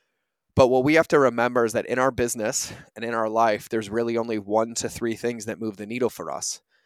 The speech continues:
And all the rest of it is noise that gets in the way. We get convinced that if we have customers and we want more of them, but the ones in the back, we need to make more videos for and make more things for that they're not consuming.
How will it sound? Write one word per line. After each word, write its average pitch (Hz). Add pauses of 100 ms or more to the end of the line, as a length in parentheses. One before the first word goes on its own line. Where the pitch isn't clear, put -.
(280)
And 113
all 131
the 135
rest 113
of 110
it 107
is 104
noise 113
that 98
gets -
in 107
the 98
way. 113 (480)
We 127
get 147
convinced 139 (480)
that 120
if -
we 131
have 131
customers 139 (160)
and 110
we 127
want 120
more 135
of 117
them, 110
but 107
the 113
ones 120
in 120
the 117
back, 110
we 120
need 120
to 113
make 120
more 120
videos 110
for 104
and 110
make 120
more 123
things 131
for 107
that 104
they're 110
not 123
consuming. 120